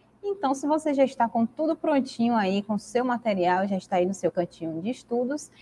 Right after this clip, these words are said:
então vamos lá que a nossa aula já vai começar. Nossa aula de hoje é de Geografia e História,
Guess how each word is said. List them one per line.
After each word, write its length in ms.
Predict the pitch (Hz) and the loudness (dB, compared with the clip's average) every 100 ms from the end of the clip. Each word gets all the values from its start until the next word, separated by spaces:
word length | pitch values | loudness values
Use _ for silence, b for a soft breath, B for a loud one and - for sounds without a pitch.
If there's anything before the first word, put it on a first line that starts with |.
| B B | B B
então 260 | 180 220 | 0 4
vamos 280 | 233 269 262 | 4 4 4
lá 180 | 196 208 | 2 2
que 140 | - | 0
a 20 | 226 | -2
nossa 340 | 220 - 214 | -2 -2 -2
aula 320 | 180 190 220 | 0 0 -2
já 260 | 196 226 277 - | -2 -2 -2 0
vai 160 | 185 240 | -2 0
começar. 640 | 269 269 269 - - - _ _ _ _ _ _ _ _ _ _ b b _ - | 0 0 -2 -4 -6 -8 _ _ _ _ _ _ _ _ _ _ b b _ -6
Nossa 280 | 403 359 285 | 0 2 6
aula 200 | 226 226 | 6 6
de 200 | 226 277 | 4 4
hoje 440 | 220 202 208 - - | 4 2 -2 -6 -6
é 200 | 269 262 | -2 -2
de 140 | 226 | 0
Geografia 720 | 226 208 202 247 262 - 277 294 | 0 2 2 2 0 -4 -2 0
e 20 | |
História, 640 | - - 175 185 247 330 | -2 0 4 4 4 -2